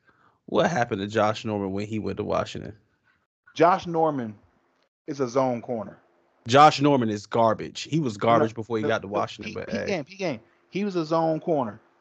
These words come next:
Speaker 2: which meant he played a side of the field. He never followed the top guy. When he got to Washington, Washington thought they had a guy who could do that. No, you just had a guy who played on a really good defense that happened to lean toward pressure,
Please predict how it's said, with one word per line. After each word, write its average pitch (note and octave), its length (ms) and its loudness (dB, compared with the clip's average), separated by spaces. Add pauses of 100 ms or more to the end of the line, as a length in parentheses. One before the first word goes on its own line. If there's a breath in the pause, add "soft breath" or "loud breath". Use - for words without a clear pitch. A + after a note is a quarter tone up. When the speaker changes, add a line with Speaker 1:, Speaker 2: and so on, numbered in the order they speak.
(200)
Speaker 2:
which C#3+ 180 -4
meant E3+ 180 4
he E3 160 -4
played E3 320 4
a B2+ 140 -2
side C#3 300 2
of C3+ 40 -6
the C3+ 60 -2
field. B2+ 340 -6
He D3 100 -6
never F3+ 240 2
followed D3 440 2
the A#2+ 80 -14
top B2 360 0
guy. A2 220 -2 (300 soft breath)
When B2 160 -2
he D3+ 80 0
got E3 220 4
to D3 60 0
Washington, F#3+ 440 2
Washington F3+ 300 -2
thought D3+ 180 2
they C#3+ 100 -2
had D3+ 160 0
a D3 60 -4
guy D3+ 180 0
who D3 80 -2
could B2+ 200 -10
do F#3 160 2
that. G#2 260 -2
No, A#2 220 -2
you C3 100 -4
just F3 160 -4
had D#3 120 2
a C#3 60 0
guy C3+ 200 2
who C3+ 100 -8
played C#3 180 -2
on B2+ 80 -2
a A#2 60 0
really C#3 260 0
good C#3 220 -4
defense C#3 520 0 (380 loud breath)
that C3+ 180 6
happened C3+ 380 0
to C#3 120 -2
lean D3+ 340 0
toward C3+ 420 0 (220)
pressure, F#3+ 320 4